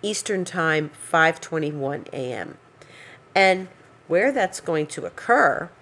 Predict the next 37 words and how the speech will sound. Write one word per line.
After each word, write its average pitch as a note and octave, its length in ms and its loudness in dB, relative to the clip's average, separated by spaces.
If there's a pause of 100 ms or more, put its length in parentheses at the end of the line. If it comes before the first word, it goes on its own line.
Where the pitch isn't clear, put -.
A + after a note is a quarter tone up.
(760)
is D#3 240 -2
very C#3 380 -2
interesting - 720 -12 (140)
because, - 480 -8
okay, - 280 -6
so - 160 -6
now E3+ 320 0 (240)
once D#4+ 240 0
that G#3 220 6
moon F#3 340 6
moves G3+ 460 4
into G3+ 420 -2
Pisces, D3 640 -2
it's - 200 -10
gonna F3+ 200 -4
touch - 340 -12
all - 120 -6
the - 80 -6
Pisces - 440 -10
planets. - 540 -10 (300)
So D#3 500 -2 (200)
we D#3+ 180 0
are E3+ 100 4
getting, C#3 560 -2 (460)
you D#3+ 100 -8
know, A#2+ 300 -8
the D#3 80 -6
moon D3+ 320 0
to C#3+ 380 -6 (100)
Venus D3 400 -4
and D#3+ 100 -2
then C3+ 120 -2
to E3 100 -4
Neptune F3+ 460 -2
on D3 80 -4
the E3+ 80 -2
twelfth - 840 -2